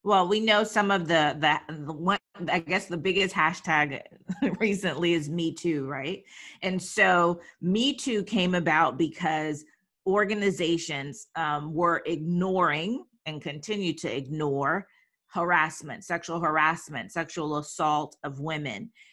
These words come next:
And as a twenty plus year employment lawyer, I was a public defender before that, but as a twenty plus year employment lawyer and trial attorney, what I have seen over those years is that these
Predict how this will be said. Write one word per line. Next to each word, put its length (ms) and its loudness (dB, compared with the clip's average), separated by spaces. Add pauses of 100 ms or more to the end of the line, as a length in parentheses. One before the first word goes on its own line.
(240)
And 480 -2 (100)
as 420 4
a 440 -2 (280)
twenty 340 -8
plus 360 0
year 420 0
employment 520 -4
lawyer, 200 2
I 100 4
was 140 -2
a 40 -6
public 340 0
defender 400 -8
before 360 -4
that, 300 -4
but 180 0 (400)
as 140 2
a 60 -4
twenty 280 -4
plus 280 -2
year 140 0
employment 560 -4
lawyer 200 0
and 200 -6
trial 380 0
attorney, 640 -8
what 180 -2
I 120 4
have 180 -4
seen 720 -6 (320)
over 220 0
those 300 -2
years 320 0
is 180 -4
that 300 2 (680)
these 400 -4